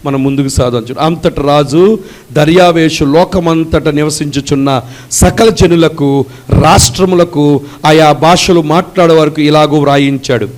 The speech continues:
జాగ్రత్తగా వినండి, మీరు కూడా వినాలి. మీరు క్షేమాభివృద్ధి కలుగునుగాక.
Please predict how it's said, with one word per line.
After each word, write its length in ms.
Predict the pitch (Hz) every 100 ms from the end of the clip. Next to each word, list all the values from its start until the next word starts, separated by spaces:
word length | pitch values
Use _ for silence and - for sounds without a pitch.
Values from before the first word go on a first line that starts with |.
| -
జాగ్రత్తగా 380 | 156 165 165 165
వినండి, 340 | 151 131 117 101 - _ _ _ _
మీరు 200 | 160 208
కూడా 180 | 185 190
వినాలి. 320 | 165 143 117 104 - - - -
మీరు 260 | 180 226 233
క్షేమాభివృద్ధి 1080 | 233 - 185 214 233 240 247 254 233 160 220
కలుగునుగాక. 880 | 185 175 165 170 143 131 123 120